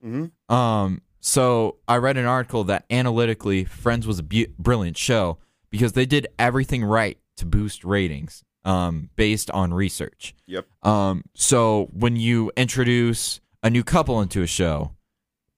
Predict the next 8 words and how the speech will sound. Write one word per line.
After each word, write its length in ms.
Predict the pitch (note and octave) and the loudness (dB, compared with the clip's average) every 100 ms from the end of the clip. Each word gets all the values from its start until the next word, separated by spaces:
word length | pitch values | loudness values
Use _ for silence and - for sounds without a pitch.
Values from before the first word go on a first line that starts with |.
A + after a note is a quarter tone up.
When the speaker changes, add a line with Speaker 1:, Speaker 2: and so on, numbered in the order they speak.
| _ | _
Speaker 2:
ratings 360 | G#2+ A2 G#2 F#2 - | 2 2 2 -2 0
increase. 580 | G#2+ - F2 A1+ - - - | -2 0 -4 -4 -8 -14 -8
When 180 | G#2 A#2+ | 0 0
you 100 | A#2 | 2
go 320 | A2+ B2+ C3+ - | 2 2 2 0
on 140 | B2 | 0
a 80 | A#2+ | 0
vacation, 640 | A#2 A#2+ - E3 D#3+ - | 2 0 2 2 2 -4